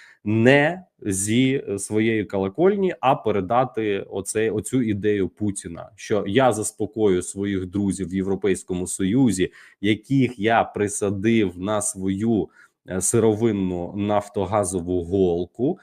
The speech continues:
тепер я їх контролюю, я розвалив фактично консенсус Європейського Союзу зсередини,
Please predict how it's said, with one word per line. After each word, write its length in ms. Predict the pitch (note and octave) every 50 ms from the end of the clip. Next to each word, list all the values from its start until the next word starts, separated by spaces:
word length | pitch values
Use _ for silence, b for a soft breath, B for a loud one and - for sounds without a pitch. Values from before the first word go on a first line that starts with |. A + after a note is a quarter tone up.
| b b
тепер 400 | - B2+ A#2+ - B2+ A#2+ A2 G#2+
я 60 | G#2+
їх 160 | G2+ G2+ G2+ -
контролюю, 880 | - G#2 G2 F#2 - G2 G2 F#2 F#2 F2+ F#2+ F#2+ F#2+ G#2 B2 D#3 - B B B B
я 200 | G#2 A#2+ B2 A#2+
розвалив 540 | A#2+ A#2 G#2+ G#2+ A2 A2+ A#2 B2 B2 A#2 G#2+
фактично 760 | - - A2+ G#2+ - - - A#2 A2 A2+ - - - G#2+ G2+
консенсус 1080 | - - - B2+ C3 C#3 B2+ - - - - A2 F#2+ E2+ E2 E2 - - F2 - -
Європейського 720 | G2 F#2+ F2 F#2+ F#2 - - F#2+ F2+ E2+ - - F#2+ F#2
Союзу 420 | F2 - - F#2+ F2+ F2 E2 E2+ F2
зсередини, 640 | - - - G2 F2+ F2 F#2 F#2 A#2 D3 E3 F#3+